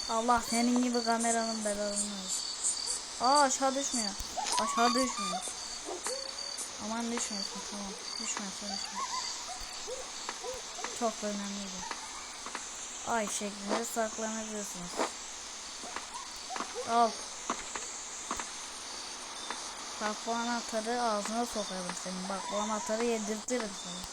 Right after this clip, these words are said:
Pislik oğlu pislik. Pislik. Atlayamadım.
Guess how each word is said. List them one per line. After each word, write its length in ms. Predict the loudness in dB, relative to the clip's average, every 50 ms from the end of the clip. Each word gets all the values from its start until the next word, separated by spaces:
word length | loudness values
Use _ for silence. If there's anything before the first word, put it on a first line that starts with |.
| -8 -8 -8 -8 -8 -8 -8 -8 -10 -10 -10 -8 -8 -8 -6 -6 -6 -6 -4 -6 -6 -6 -6 -6 -6 -6 -6 -8 -8 -8 -8 -8 -10 -10 -8 -8 -8 -8 -8 -8 -8 -8 -8 -8 -8 -8 -6 -6 -6 -6 -6 -6 -6 -6 -6 -6 -4 -2 -2 0 0 0 -2 -2 -4 -6 -2 0 0
Pislik 320 | 0 0 0 0 0 2
oğlu 280 | 4 4 4 4 2 2
pislik. 380 | -2 -2 -4 -2 -2 -2 -2 -2 -2 -4 -4 -6 -4 -4 -4 -2
Pislik. 600 | 2 4 4 4 4 4 2 2 4 4 4 4 2 -2 -4 -4 -2 -2 -2 -2 -2 -4 -2 -2 -4
Atlayamadım. 680 | -4 -6 -6 -2 -2 0 0 0 0 0 -2 -4 -4